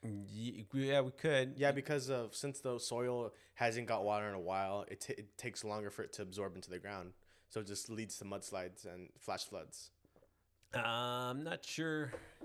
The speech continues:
Speaker 1: Yeah, I'm not sure about the earth science.
Speaker 2: Well, I, I took A P environmental science,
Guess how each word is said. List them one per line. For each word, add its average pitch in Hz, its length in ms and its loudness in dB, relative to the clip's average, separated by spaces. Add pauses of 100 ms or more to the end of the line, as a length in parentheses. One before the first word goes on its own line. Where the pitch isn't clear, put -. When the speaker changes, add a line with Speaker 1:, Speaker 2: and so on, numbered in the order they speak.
(720)
Speaker 1:
Yeah, 117 180 4
I'm 120 80 2
not 131 160 0
sure 127 140 0
about 104 420 0 (160)
the 98 180 0
earth 98 160 -2
science. 87 440 -2
Speaker 2:
Well, 95 120 2
I, 107 280 2
I 98 40 -4
took 92 340 -6
A 85 100 -6
P - 220 -12
environmental 80 480 -8
science, - 380 0